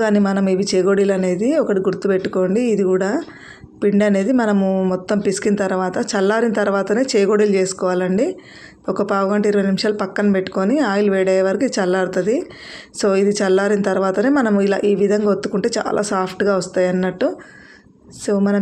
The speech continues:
చిన్నవి కూడా చేసేసుకున్నాం కదా, ఈ చిన్నవి కూడా ఇందులో వేసేసుకుందాం మనం ఆయిల్లో. ఇది కూడా మీడియం ఫ్లేమ్లో పెట్టుకొని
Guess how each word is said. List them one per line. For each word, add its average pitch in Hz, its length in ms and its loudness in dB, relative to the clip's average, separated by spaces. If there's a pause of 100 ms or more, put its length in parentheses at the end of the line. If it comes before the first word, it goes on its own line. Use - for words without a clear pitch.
చిన్నవి 202 260 2
కూడా 214 180 4
చేసేసుకున్నాం 190 640 -2
కదా, 208 200 0
ఈ - 100 2
చిన్నవి 190 280 0
కూడా 214 140 2
ఇందులో 196 240 2
వేసేసుకుందాం 180 720 -2
మనం 185 180 -4 (140)
ఆయిల్లో. 185 320 0 (920)
ఇది 196 160 0
కూడా 214 220 2
మీడియం 190 300 2
ఫ్లేమ్లో 190 320 2
పెట్టుకొని 202 300 -2